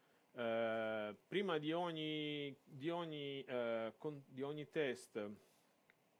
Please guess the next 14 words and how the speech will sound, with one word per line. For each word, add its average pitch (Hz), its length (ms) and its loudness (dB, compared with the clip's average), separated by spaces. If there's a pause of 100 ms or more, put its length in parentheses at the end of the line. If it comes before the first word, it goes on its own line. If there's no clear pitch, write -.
(420)
vado 120 520 4
a 120 400 4 (1300)
creare 135 320 8
il 117 80 4
database, 135 760 2 (500)
perché 170 760 2
mi 139 320 -8
sembra 139 640 -6 (100)
che - 120 -16
fosse - 440 -18
creato, 127 680 -14 (2250)
no, 92 240 -10
va 113 100 -4
bene, 95 340 -8